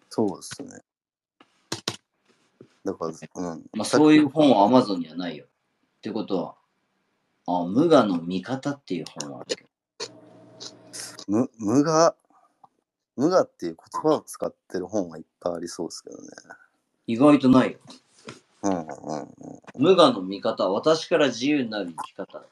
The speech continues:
Speaker 2: ていう。
Speaker 1: ああ、いいですね。
Speaker 2: アルポムレスマ-、スマナサーラ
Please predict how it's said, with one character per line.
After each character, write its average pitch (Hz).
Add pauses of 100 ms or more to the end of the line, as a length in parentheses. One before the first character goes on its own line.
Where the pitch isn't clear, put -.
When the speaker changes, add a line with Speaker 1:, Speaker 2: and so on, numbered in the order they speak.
Speaker 2:
て 85
い 76
う。 - (1200)
Speaker 1:
あ 113
あ、 95
い -
い 120 (100)
で -
す -
ね。 76 (240)
Speaker 2:
ア 104
ル 147
ポ 151
ム 147
レ 143
ス -
マ-、 131 (200)
ス -
マ 123
ナ 123
サ 120
ー 101
ラ -